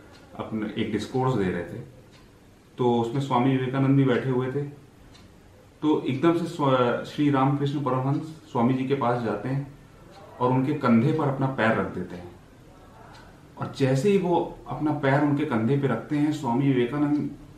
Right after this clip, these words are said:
को ऐसा लगता है कि जैसे पूरा ब्रह्मांड उनके भीतर डिसॉल्व हो गया है।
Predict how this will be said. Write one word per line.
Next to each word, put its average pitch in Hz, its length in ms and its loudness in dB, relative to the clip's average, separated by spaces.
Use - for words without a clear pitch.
को 131 160 -2
ऐसा 123 260 -4
लगता 139 280 -2
है 151 140 -2
कि 175 360 -8
जैसे 147 260 0
पूरा 156 340 2
ब्रह्मांड 131 680 4
उनके 135 220 4
भीतर 117 260 0
डिसॉल्व 113 420 4
हो 92 120 -2
गया 87 180 -10
है। - 140 -20